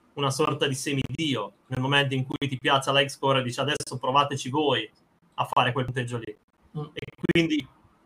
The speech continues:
Speaker 1: in generale la competizione, il fatto di poter, di poter, eh, comunque sentirsi più forte, più bravo degli altri, trasposto al mondo dei videogiochi, è comunque qualcosa che, che poi può spiegare anche tutto il successo del gioco online.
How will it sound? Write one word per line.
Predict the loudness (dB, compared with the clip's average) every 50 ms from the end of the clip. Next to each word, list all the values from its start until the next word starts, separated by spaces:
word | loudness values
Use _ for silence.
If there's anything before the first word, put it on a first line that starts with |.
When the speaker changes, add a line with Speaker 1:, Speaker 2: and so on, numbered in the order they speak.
| _ _ _ _ _ _ _ _ _ _ _ _ _
Speaker 1:
in | -6 -2 2
generale | 4 6 8 10 12 12 12 12
la | 8 4 2
competizione, | 0 -2 -2 -2 -2 -4 -4 -2 -2 0 0 0
il | -2 0
fatto | 0 -2 -2 -2
di | -6 -8
poter, | -8 -8 -4 0 0 2 2 2 0 0 0 0 -2 -4 -10 _ _ _ _ -20 -20 -20 -20 -20 -18 -10
di | -10 -8
poter, | -6 -4 -6 -6 -2 0 2 2 2 2 2 0 -2 -4 -4
eh, | -6 -6 -6 -8 -8 -8 -10 -8 -8
comunque | -4 -2 0 0 0 0 0
sentirsi | 0 0 -2 -2 -2 -2 0 0 0 0 -2 -6 -8
più | -8 -8 -10
forte, | -4 0 2 2 2 0 -2 -8
più | -8 -8 -6
bravo | -2 0 0 0 0
degli | 0 0 0 2
altri, | 2 2 0 -2 -4
trasposto | -6 -6 -8 -6 -6 -4 -6 -6 -8 -6 -2 -2 -2 -2 -4 -8 -8 -6 -4
al | -2 -2
mondo | 0 0 0 -2
dei | -2 -2
videogiochi, | -2 -2 -2 -2 0 0 0 0 -2 -2 -4 -4 -2 -2 -4 -6 _ _ _ _ _ _ _
è | -4 -4 -4
comunque | -2 -4 -4 -4 -4 -4 -2 -4 -4 -4 -6 _ _ _ _ _
qualcosa | _ -4 -4 -4 -4 -6 -6 -4 -4 -2 -2 -4
che, | -4 -6 -10 -12
che | -14 -14 -14 _ _
poi | -2 0 2 2 2 0
può | -4 _ 0 0 0
spiegare | 0 -2 -4 -2 0 2 4 4 4 6 4
anche | 4 2 0 -4 -6
tutto | -8 -8 -8 -6
il | -6 -6
successo | -8 -12 -12 -10 -6 -4 -4 -4 -4 -6 -6 -4
del | -4 -4
gioco | -4 -6 -8 -8 -10
online. | -4 0 2 4 4 2 0